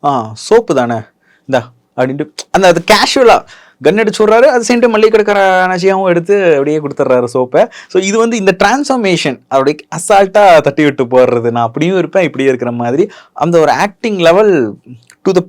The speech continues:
peak அப்படின்னே சொல்லலாம். So வீராதீர சூரன் இந்த படத்துடைய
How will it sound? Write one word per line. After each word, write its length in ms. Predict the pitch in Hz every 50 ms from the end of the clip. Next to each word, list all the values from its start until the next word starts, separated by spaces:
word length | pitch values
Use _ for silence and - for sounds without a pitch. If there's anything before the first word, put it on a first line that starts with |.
| _ -
peak 140 | 277 294 254 -
அப்படின்னே 280 | 214 170 147 139 143 151
சொல்லலாம். 380 | 151 - 135 123 123 120 120 - _ _ _ _ _ _ _ _ _
So 80 | - 123
வீராதீர 680 | 135 160 202 220 220 214 190 175 175 170 160 151 139
சூரன் 460 | 123 - - 160 165 156 131 - - _ _
இந்த 220 | - 127 120 117 117 -
படத்துடைய 460 | 123 135 143 156 151 180 165 151 147